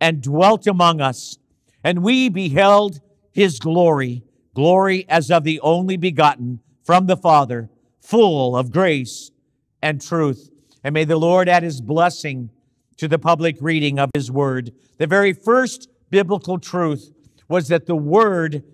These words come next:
has always existed. It's verses one and two. Beginning is a word that means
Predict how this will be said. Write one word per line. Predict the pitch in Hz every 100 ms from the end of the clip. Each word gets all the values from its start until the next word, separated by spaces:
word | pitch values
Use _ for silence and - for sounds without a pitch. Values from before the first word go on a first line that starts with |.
| _ -
has | 160 143 -
always | 175 208 233 196 160 151 139 123 - _ _ _
existed. | 165 156 123 151 160 - 143 123 - _
It's | 160 175
verses | 175 269 - 226 147
one | 151 180 185
and | 170 151
two. | 160 151 127 117 _ _ _ -
Beginning | 190 196 269 233
is | 196 156
a |
word | 165 170 196 185 165
that | 156 160 - _ -
means | 156 175 165 151